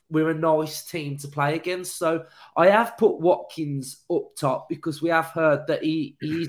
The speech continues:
back in training this week. Do you feel like we will go with Watkins, Ryan,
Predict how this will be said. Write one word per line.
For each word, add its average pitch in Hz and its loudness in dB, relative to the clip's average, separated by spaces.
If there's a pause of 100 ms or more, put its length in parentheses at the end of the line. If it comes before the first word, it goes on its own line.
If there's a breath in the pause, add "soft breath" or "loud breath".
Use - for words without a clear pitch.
back 151 0
in 147 -8
training 139 -4
this 127 -12
week. 120 -6 (500)
Do 185 8
you 214 4
feel 202 2
like 190 6
we 190 0
will 196 2
go 190 2
with 180 -2
Watkins, 151 -2
Ryan, 131 -2